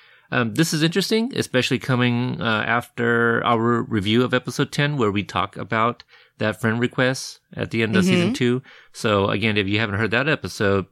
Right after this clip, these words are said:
Speaker 1: check it out.
Speaker 2: Yes. And next question is from Rhea at Frost Castle. "Can you put separate ways by journey in season three?"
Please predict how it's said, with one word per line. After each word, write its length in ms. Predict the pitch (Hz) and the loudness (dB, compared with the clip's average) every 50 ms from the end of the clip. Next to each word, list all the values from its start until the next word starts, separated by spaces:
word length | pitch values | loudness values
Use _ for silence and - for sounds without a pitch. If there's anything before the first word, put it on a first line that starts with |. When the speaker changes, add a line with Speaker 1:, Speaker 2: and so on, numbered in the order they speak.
| _ _ - | _ _ -10
Speaker 1:
check 200 | - 85 82 - | -8 -8 -6 -2
it 60 | 92 | -2
out. 240 | 101 113 104 - - _ _ _ _ _ _ _ _ _ _ _ _ _ | -2 -2 -4 -6 -10 _ _ _ _ _ _ _ _ _ _ _ _ _
Speaker 2:
Yes. 460 | 175 262 320 - - - - - - _ _ _ _ _ _ _ _ _ _ _ _ _ _ _ _ _ _ _ _ _ _ _ _ _ - | -2 -2 -2 -2 -4 -6 -8 -10 -12 _ _ _ _ _ _ _ _ _ _ _ _ _ _ _ _ _ _ _ _ _ _ _ _ _ -4
And 440 | 170 185 185 185 185 185 185 185 185 | 0 2 2 4 4 2 2 2 0
next 240 | 190 196 - - - | 0 0 -2 -4 -2
question 600 | - 196 185 185 - - 185 190 202 220 240 - | 0 0 0 0 0 0 0 0 0 0 -2 -2
is 420 | - 160 165 160 160 156 151 - | 0 0 2 2 2 2 0 -2
from 840 | - - - 143 139 135 139 151 185 233 262 277 294 311 320 302 285 - _ _ _ _ _ _ _ - | -2 -2 -2 0 0 2 2 2 2 0 0 0 -2 -2 -4 -4 -6 -10 _ _ _ _ _ _ _ -14
Rhea 600 | - 135 147 180 202 233 262 302 349 349 339 339 - - - | -8 -4 -2 0 2 2 4 4 4 2 0 -2 -8 -4 0
at 260 | 170 180 185 - - | 2 2 2 0 -2
Frost 420 | - - 185 185 190 190 - - - | -4 0 2 2 2 2 0 -4 -2
Castle. 520 | - 202 190 202 202 - 285 302 339 349 - _ _ _ _ _ _ | 0 0 0 0 0 -2 -4 -6 -8 -10 -14 _ _ _ _ _ _
"Can 240 | - 196 180 185 202 | 0 0 2 2 2
you 120 | 220 254 - | 2 0 0
put 260 | - 247 226 214 - | 2 2 2 2 0
separate 580 | - - - 226 240 - - 262 269 269 - | -4 -2 0 0 0 0 0 0 2 2 2
ways 480 | - 208 208 214 226 233 233 240 226 185 | 2 0 2 2 2 2 2 0 0 0
by 260 | 165 208 214 220 220 | 0 2 2 2 2
journey 600 | 190 - 196 220 269 302 247 175 160 170 185 127 | 0 0 0 0 0 2 2 2 2 2 0 0
in 160 | 156 170 180 | 0 0 0
season 460 | 170 - - 156 151 151 - 170 185 185 | 0 0 0 0 0 0 0 -2 -4 -4
three?" 400 | - 269 320 269 - - - | -6 -8 -8 -8 -8 -10 -12